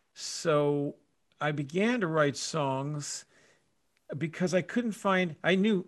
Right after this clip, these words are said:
thousands and thousands of songs, folk songs, rock and roll songs, popular songs. But I all of a sudden reached a point where nothing said what I had in my head that I wanted to say. So I was forced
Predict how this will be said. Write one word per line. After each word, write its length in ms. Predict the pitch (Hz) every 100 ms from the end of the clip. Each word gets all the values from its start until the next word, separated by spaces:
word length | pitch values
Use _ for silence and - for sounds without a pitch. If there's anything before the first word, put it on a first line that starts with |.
| -
thousands 580 | - 214 233 196 185 147
and 100 | 147
thousands 460 | 151 123 113 117 110
of 80 |
songs, 480 | 107 120 104 107 - - - - _
folk 280 | - 190 180
songs, 400 | - 175 151 147
rock 240 | 131 143 143
and 120 | 139
roll 240 | 139 135
songs, 340 | 131 143 123 123
popular 540 | - 135 123 139 120
songs. 480 | 113 127 113 117 - _ _ - - _ _
But 140 | 165 151
I 100 | 143 -
all 200 | 170 208
of 60 | 196
a 20 |
sudden 260 | - 175
reached 260 | 156 156 -
a 40 |
point 280 | 120 151 151
where 300 | 139 131 120 - _ _ _
nothing 640 | - 135 180 185 220 202 185
said 400 | - 170 147 135
what 240 | 135 131
I 140 | 131
had 200 | 135 135
in 80 | 127
my 200 | 127 123
head 280 | 117 120 113
that 100 | 117
I 60 | 117
wanted 300 | 117 120 110
to 100 | 95
say. 340 | - 107 98 - _ _ _ _ _
So 160 | - -
I 100 | 151
was 200 | 135 131
forced 680 | - - 220 165 127 - -